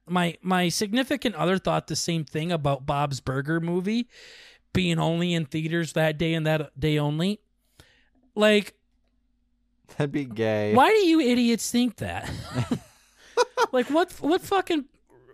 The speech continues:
Speaker 1: like, why are you retarded? Like, did they ever say only in theaters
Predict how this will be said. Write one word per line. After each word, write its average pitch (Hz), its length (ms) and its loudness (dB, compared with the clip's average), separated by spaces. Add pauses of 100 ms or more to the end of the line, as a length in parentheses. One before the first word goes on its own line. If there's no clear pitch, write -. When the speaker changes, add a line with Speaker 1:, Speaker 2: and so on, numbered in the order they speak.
Speaker 1:
like, 247 240 2
why 302 120 4
are 392 60 2
you 381 180 4
retarded? 254 560 0
Like, 156 220 2 (440)
did 220 240 4
they 330 260 6
ever 311 260 2
say 208 540 0 (180)
only 349 460 2
in 262 160 0
theaters 196 920 -2